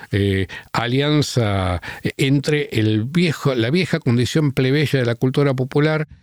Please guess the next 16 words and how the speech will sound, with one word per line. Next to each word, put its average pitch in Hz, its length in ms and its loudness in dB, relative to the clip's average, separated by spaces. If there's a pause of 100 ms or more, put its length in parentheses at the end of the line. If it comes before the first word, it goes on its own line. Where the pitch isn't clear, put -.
(240)
y 151 340 -2
las 110 200 2
nuevas 143 260 2
prácticas - 500 -2
burguesas. 82 800 -2 (1300)
El 156 160 2
mismo 170 360 2
proceso 117 880 0
es 139 240 -2
el 113 200 0
que 147 300 0 (120)
diez 147 280 0
años 147 280 2
después 139 400 0
lleva 143 360 0
a 131 320 -2